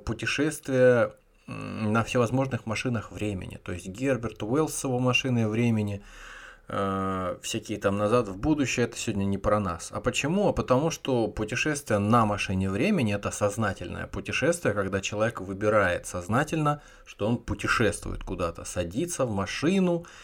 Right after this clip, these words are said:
или там, э, седлает какой-то, э, и очередной агрегат и, значит, э, нажимает, грубо говоря, на кнопку или поворачивает рычаг,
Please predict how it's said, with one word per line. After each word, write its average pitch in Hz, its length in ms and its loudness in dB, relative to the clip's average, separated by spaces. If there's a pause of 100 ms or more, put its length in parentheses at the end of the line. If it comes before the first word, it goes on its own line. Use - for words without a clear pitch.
или 95 160 -4
там, 92 300 -6 (420)
э, 73 840 -4
седлает 117 540 2
какой-то, 90 840 -2 (480)
э, - 20 -10
и 104 140 -8
очередной 101 880 -2
агрегат 147 500 2
и, 123 380 2
значит, 104 440 -8
э, 87 340 -6
нажимает, 120 640 4
грубо 110 200 0
говоря, 104 220 4
на 104 160 0
кнопку 160 540 0
или 104 540 0
поворачивает 101 600 2
рычаг, - 480 -8